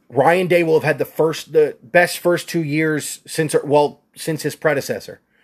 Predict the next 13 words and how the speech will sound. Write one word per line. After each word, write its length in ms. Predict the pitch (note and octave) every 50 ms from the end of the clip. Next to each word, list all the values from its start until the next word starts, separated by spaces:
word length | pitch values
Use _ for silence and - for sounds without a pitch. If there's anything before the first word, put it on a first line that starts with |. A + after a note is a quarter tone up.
| _ _ _ _ _ _ -
Urban 240 | C#3+ D3+ D3 D3 C#3+
Meyer 300 | C#3+ D3 C#3+ C#3 C3+ B2
had 160 | A#2+ C3+ B2+
a 40 | -
phenomenal 520 | - C#3+ C3+ C#3 C#3 D3 D3 D3 C3+ B2
first 280 | - - B2+ A#2 - -
two 120 | - B2+
years, 200 | B2 B2 A#2+ A2
winning 200 | C3 C3+ C3 B2+
his 80 | B2 -
first 260 | - C3 A#2+ - -
twenty-four 440 | - B2 A#2+ A#2 A2+ - A#2+ A2+ G#2+
games. 420 | B2 D#3 D3+ B2+ F#2+ - -